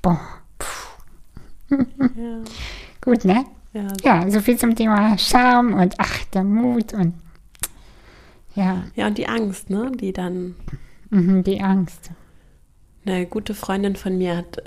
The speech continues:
Speaker 2: also in einem, hat das, ich weiß gar nicht, wie genau sie das formuliert hat, aber sie hat gesagt, so Angst ist, also Angst ist ein schlechter Ratgeber. Und eigentlich bei jeder Entscheidung und da Momenten, wo ich auch vielleicht so in der Retrospektive sage, was, ne, was,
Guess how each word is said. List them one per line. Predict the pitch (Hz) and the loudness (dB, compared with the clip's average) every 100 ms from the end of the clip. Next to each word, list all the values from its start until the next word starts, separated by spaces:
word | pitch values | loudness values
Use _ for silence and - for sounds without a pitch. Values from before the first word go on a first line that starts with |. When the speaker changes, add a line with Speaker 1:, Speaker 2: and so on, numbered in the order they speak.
| - | -8
Speaker 2:
also | - 185 190 | -10 -8 -8
in | 175 175 | -6 -6
einem, | - - | -8 -8
hat | 185 175 | -8 -8
das, | 175 180 | -10 -12
ich | - | -10
weiß | 170 | -8
gar | 160 | -8
nicht, | 156 | -8
wie | 175 | -8
genau | 170 175 170 175 | -6 -6 -4 -4
sie | 180 | -4
das | 175 170 | -8 -10
formuliert | - 170 175 208 | -6 -4 -4 -4
hat, | 196 | -4
aber | 175 | -2
sie | 170 | 0
hat | 165 - | 0 -2
gesagt, | 175 170 170 | -2 -2 -4
so | 175 160 - | -6 -6 -6
Angst | 180 190 202 - | -4 -2 -4 -8
ist, | 185 - - - - - | -12 -12 -16 -18 -16 -6
also | 165 | -4
Angst | - 185 202 | -2 -4 -4
ist | |
ein | 185 | -6
schlechter | - 180 - 165 | -2 -2 0 -2
Ratgeber. | 151 - - 175 185 254 - - - - - - - - | -2 -2 -4 -2 -2 -4 -10 -20 -20 -20 -20 -20 -20 -8
Und | 185 | -2
eigentlich | 175 185 - | 0 -2 0
bei | |
jeder | 185 202 208 | 2 2 2
Entscheidung | 190 - 185 196 196 190 190 190 | 2 0 2 0 0 -2 -2 -4
und | 175 | -4
da | 175 | -2
Momenten, | 175 175 190 196 185 175 | 0 2 0 0 -4 -2
wo | |
ich | 170 170 | -4 -6
auch | |
vielleicht | 170 175 170 | -6 -6 -4
so | |
in | 175 | -4
der | 170 | -2
Retrospektive | 175 - 185 - 175 - 180 180 | -4 -6 -6 -4 -6 -4 -4 -4
sage, | 185 170 175 | -4 -4 -4
was, | 165 170 - - | -6 -6 -10 -6
ne, | 190 190 | -4 -2
was, | 175 | -4